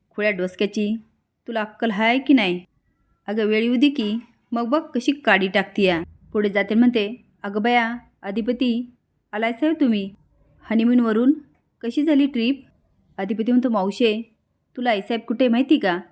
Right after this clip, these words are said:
चंची म्हणते, "मावशी होय," आणि चारोसकडे बघते आणि बोलतीच बंद होते. अधिपती म्हणतो, "अगं बोल की, मी काय विचारतो?" चंची नाटक करत म्हणते,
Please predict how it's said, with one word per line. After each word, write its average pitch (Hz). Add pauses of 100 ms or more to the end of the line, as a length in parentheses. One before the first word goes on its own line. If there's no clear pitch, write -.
(340)
चंची 208
म्हणते, 226
"मावशी 196
होय," 220 (520)
आणि 233
चारोसकडे 196
बघते 208 (260)
आणि 233
बोलतीच 202
बंद 202
होते. 180 (300)
अधिपती 185
म्हणतो, 214 (280)
"अगं 214
बोल 254
की, 247 (180)
मी 233
काय 294
विचारतो?" 208 (340)
चंची 202
नाटक 185
करत 208
म्हणते, 240